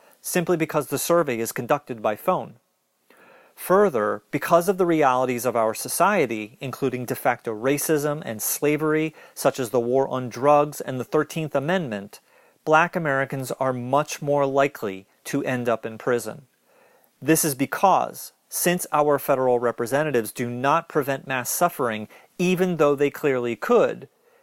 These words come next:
many citizens choose to enter the military because it provides good pay and benefits,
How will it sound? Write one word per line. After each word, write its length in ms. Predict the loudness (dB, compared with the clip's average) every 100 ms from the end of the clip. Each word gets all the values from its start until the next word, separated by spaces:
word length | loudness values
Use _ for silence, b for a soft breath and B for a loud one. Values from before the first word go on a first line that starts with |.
| b
many 280 | -2 0 0
citizens 640 | 0 -2 -2 -2 -6 -6
choose 760 | -8 -6 0 2 2 -2 -8 -16 -6
to 140 | -2
enter 240 | -2 -2 -4
the 80 |
military 720 | -2 -2 -2 -2 -2 -2 -6 B B B
because 320 | -4 0 0 0
it 100 | -2
provides 440 | 0 2 0 -2
good 300 | -2 0 0
pay 460 | -4 -4 -2 -6 -8
and 160 | -6
benefits, 680 | 2 2 0 -6 -10 -10 -14